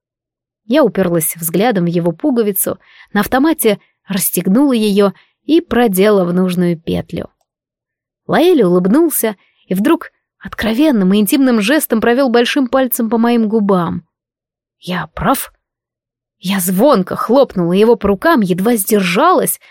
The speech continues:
чтобы не по морде. Да что он себе позволяет в самом деле? Хотя, надо признать, фривольные размышления Лаэля меня несколько успокоили. Даже воодушевили, а что? Возможно, он и прав, и ничего ещё не потеряно.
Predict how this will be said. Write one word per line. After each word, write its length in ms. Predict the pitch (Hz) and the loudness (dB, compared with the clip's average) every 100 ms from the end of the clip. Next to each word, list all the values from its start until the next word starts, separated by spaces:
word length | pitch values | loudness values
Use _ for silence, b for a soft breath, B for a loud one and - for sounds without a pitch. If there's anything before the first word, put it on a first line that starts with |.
| b | b
чтобы 300 | - 302 294 | -4 0 2
не 80 | 302 | 2
по 180 | 359 | 2
морде. 500 | 370 269 175 165 160 - _ _ _ _ _ - | 2 2 0 -2 -6 -12 _ _ _ _ _ -2
Да 160 | 196 202 | 0 0
что 440 | 226 - - 277 330 | -2 -4 -4 0 2
он 120 | 330 | 2
себе 200 | - 349 | 2 -2
позволяет 540 | 339 311 359 277 190 - | -2 0 2 2 2 0
в 40 | |
самом 360 | - 262 240 233 | -2 0 2 2
деле? 300 | 196 165 b b b b b _ | 2 0 b b b b b _
Хотя, 260 | 240 359 | -2 2
надо 200 | 403 370 | 2 2
признать, 460 | 320 330 226 247 247 | 2 2 2 2 0
фривольные 600 | - - 190 196 190 185 | -6 0 2 4 4 2
размышления 540 | 175 170 - 170 175 | 0 -4 -4 -2 0
Лаэля 320 | 170 214 349 330 | 2 2 2 2
меня 240 | 254 233 | 2 0
несколько 500 | 254 247 240 247 233 b b | 0 -2 -4 -4 -6 b b
успокоили. 800 | 220 - 311 - 165 170 190 190 _ _ _ | -10 -6 -6 -4 -4 -4 -8 -12 _ _ _
Даже 200 | 190 180 | -2 0
воодушевили, 640 | 185 180 185 - 190 330 | 2 0 0 -2 2 2
а 120 | 247 170 | 2 0
что? 340 | - 269 359 b b b - | -2 0 0 b b b -2
Возможно, 420 | 233 208 175 254 | 0 2 2 2
он 100 | 196 | 0
и 40 | |
прав, 340 | 165 175 247 - | 0 0 0 0
и 60 | |
ничего 420 | 190 185 - 190 311 | 0 0 -2 -2 0
ещё 260 | 294 - | -2 -4
не 120 | 165 | -6
потеряно. 720 | 160 170 - 285 302 226 214 | -8 -10 -6 -4 -2 -4 -6